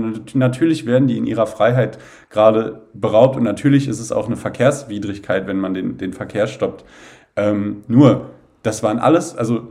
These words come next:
da kommen wir ja wieder zu dem Problem, das waren halt alles Autos mit einer Person drin. So, da war ja keiner, der irgendwie dann, dann sich mal bisher dachte, hey, wie, wie, wie kommen wir irgendwie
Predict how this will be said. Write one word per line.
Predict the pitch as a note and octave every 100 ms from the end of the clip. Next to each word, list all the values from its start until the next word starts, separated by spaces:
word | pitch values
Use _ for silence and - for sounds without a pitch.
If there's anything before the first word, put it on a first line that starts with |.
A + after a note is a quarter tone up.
| - _
da | G#2+
kommen | G#2+ D3
wir | C#3+
ja | C3
wieder | B2+ B2+
zu | B2 A2
dem | G#2
Problem, | G2+ F#2 G#2 B2+ A#2+
das | G2+ -
waren | G#2 G2+
halt | G2 -
alles | B2+ C#3+
Autos | - A#2+ B2+ C#3+ D#3 - - _ _ -
mit | A2+ G#2
einer | A#2+ D3+
Person | D3+ C#3+ C3 C3 C3+
drin. | B2+ C#3 D3 - -
So, | B2+
da | A#2 G#2
war | G#2
ja | G#2
keiner, | G#2 C#3 D3 C3+
der | B2 A#2
irgendwie | A#2+ B2+ A#2+
dann, | A2+ A2 A2 A2 - _ _ _ _ _
dann | G#2+ A2
sich | A#2 A#2+
mal | A#2+ A2+ G#2+
bisher | A2 A2 A#2+
dachte, | A#2 A2 A#2+
hey, | A2+ A2 G2+
wie, | G2+ G#2 G2+
wie, | G#2 G2 -
wie | G2+
kommen | - A#2 A2
wir | G#2 G2+ G2+ - - _ _
irgendwie | G#2 G2+ G2 G#2 G2 G2 G#2